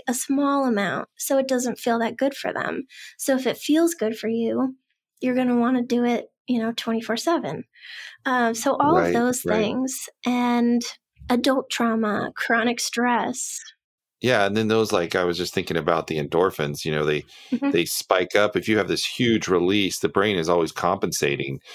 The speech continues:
Speaker 2: So you have this huge release and then you have this huge drop. And I, I would affect,
Speaker 1: Exactly.
Speaker 2: I would imagine that affects mood and, and like you were saying earlier about,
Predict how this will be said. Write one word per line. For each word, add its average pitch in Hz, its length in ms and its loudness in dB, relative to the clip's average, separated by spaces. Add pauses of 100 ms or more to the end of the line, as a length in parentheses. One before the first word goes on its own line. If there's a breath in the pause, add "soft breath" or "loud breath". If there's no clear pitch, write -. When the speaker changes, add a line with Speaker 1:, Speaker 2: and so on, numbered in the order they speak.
(200 loud breath)
Speaker 2:
So - 120 -2
you 90 80 4
have 90 80 0
this 87 160 0
huge 110 260 0
release 104 380 0
and 92 100 0
then 92 60 0
you 90 80 0
have 90 120 0
this 85 140 -4
huge 90 300 -2
drop. 92 480 2 (680)
And 82 340 -2
I, 101 200 2
I - 120 4
would 226 100 4
affect, 226 300 2
Speaker 1:
Exactly. 247 220 -4 (120)
Speaker 2:
I - 60 4
would 127 140 4
imagine 104 480 2
that 104 220 2
affects 87 460 -2
mood 82 640 0
and, 73 500 -2 (420 soft breath)
and 80 400 -2
like 82 220 -2
you 85 100 -2
were 80 120 2
saying 78 400 -2
earlier 90 460 2
about, 76 440 0